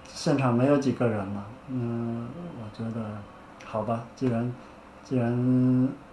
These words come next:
大家被监控了，呃，我钻了个空子，那这一份表达和支持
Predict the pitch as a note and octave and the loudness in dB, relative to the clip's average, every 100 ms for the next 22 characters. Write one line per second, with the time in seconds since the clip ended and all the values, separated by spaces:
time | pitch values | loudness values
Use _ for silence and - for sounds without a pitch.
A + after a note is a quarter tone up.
0 | - - - B2+ B2+ C3 C3 C3+ B2+ C3 | -20 -6 0 4 4 4 4 4 2 2
1 | C3+ B2 G#2+ - - F3 D3+ - - - | 2 2 0 -8 -14 -10 -10 -10 -18 -20
2 | - B2 A#2 C#3+ C3+ C3 B2+ B2+ - C#3+ | -6 -4 -2 2 4 4 4 2 0 0
3 | B2 A#2 G#2 - - - - - - B2+ | 0 0 -4 -12 -20 -20 -20 -20 -6 -2
4 | B2 A2+ A2+ A2+ - - - - - - | 0 0 -2 -6 -14 -20 -20 -20 -20 -20
5 | - - - - - - - - - - | -20 -20 -20 -20 -20 -20 -20 -20 -20 -20
6 | - - - D#3 C#3 C3+ D3+ B2+ A2 G2+ | -20 -20 -6 0 2 2 0 0 0 0
7 | G#2+ A#2 B2+ C3+ B2 A2+ G#2 | 0 0 0 0 0 -2 -6